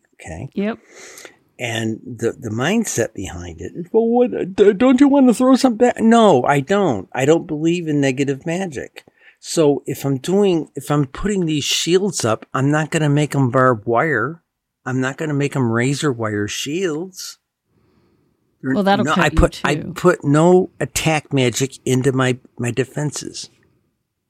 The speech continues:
Speaker 2: Yeah.
Speaker 1: I just make it solid.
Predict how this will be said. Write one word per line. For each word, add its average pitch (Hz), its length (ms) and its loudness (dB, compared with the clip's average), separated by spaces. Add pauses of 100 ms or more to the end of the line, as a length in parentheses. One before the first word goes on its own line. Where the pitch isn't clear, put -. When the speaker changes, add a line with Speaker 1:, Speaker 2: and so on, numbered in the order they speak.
(120)
Speaker 2:
Yeah. 175 300 -2 (720)
Speaker 1:
I 117 60 -8
just 127 280 -4
make 139 180 2
it 131 80 -4
solid. - 600 -4